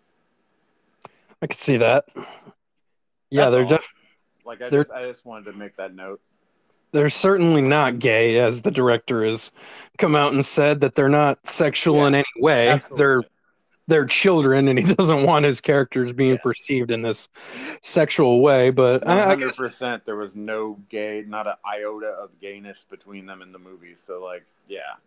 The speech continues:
Speaker 1: Through your lens of what you're saying, it's, it's fine. And if someone connects to it in any way, I mean, more the better if you
Speaker 2: Yeah.
Speaker 1: can connect to a movie.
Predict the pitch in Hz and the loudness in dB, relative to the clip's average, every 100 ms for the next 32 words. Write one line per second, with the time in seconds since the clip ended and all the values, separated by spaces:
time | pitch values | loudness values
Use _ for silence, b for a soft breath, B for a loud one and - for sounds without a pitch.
0 | _ _ _ _ _ _ _ 165 170 180 | _ _ _ _ _ _ _ 0 4 4
1 | 170 156 156 139 143 143 156 - 143 127 | 4 2 2 2 2 2 0 0 0 2
2 | 139 139 127 107 - - 160 - - B | 4 4 2 0 -8 -4 -2 -2 -6 B
3 | B B - 135 131 151 147 147 147 - | B B -4 0 2 2 4 2 2 0
4 | 156 147 143 135 - 131 131 - - 147 | 2 2 2 0 0 0 0 -4 -2 2
5 | 143 139 131 123 117 110 110 123 120 120 | 2 2 0 0 0 0 0 0 0 -2
6 | 113 110 117 123 117 120 127 151 117 - | -4 -6 -8 -2 0 0 2 2 2 0
7 | 117 123 127 113 156 - 120 - 127 113 | -8 -12 -6 -4 -4 -4 -6 -6 -8 -4
8 | 117 110 | -4 -6